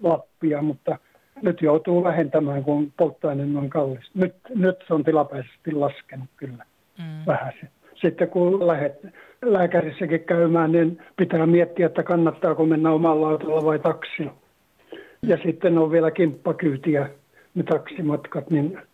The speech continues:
Speaker 1: aina ei tiedä, kerkiökö ajoissa
Speaker 2: Mm.
Speaker 1: sinne. Ainakin joutuu valehtelemaan, että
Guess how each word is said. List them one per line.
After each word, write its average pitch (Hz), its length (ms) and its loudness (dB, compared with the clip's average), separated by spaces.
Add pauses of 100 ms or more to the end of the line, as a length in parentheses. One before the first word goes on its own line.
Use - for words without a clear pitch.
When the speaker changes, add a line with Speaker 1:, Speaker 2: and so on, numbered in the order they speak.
(140)
Speaker 1:
aina 151 320 2
ei 147 100 2
tiedä, 147 280 0
kerkiökö 143 600 -2 (240)
ajoissa 151 480 -2
Speaker 2:
Mm. 143 60 -14
Speaker 1:
sinne. 135 240 -2 (400)
Ainakin 160 320 2
joutuu 156 360 2
valehtelemaan, 147 760 0
että 151 220 -2